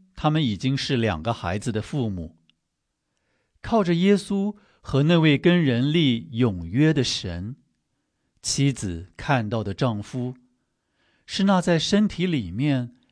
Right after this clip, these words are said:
没有残疾的心灵。在布莱恩心里，耶稣的手就是他的手，耶稣的脚就是他的脚。神的爱是他家里的氛围。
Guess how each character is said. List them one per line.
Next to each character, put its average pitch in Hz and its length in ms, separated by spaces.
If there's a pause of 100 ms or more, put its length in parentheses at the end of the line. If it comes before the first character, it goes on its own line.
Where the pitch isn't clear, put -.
(120)
没 107 220
有 90 140
残 95 420
疾 95 180
的 117 80
心 151 380
灵。 82 280 (1400)
在 107 240
布 127 160
莱 98 200
恩 120 200
心 139 340
里， 92 260 (680)
耶 170 180
稣 175 200
的 175 120
手 113 560
就 143 260
是 117 160
他 131 220
的 131 100
手， - 400 (680)
耶 117 200
稣 120 200
的 117 100
脚 95 400 (540)
就 208 240
是 127 160
他 - 200
的 120 120
脚。 87 380 (1120)
神 - 360
的 107 100
爱 110 400 (480)
是 - 180
他 135 160
家 170 280
里 131 120
的 90 100
氛 139 340
围。 85 340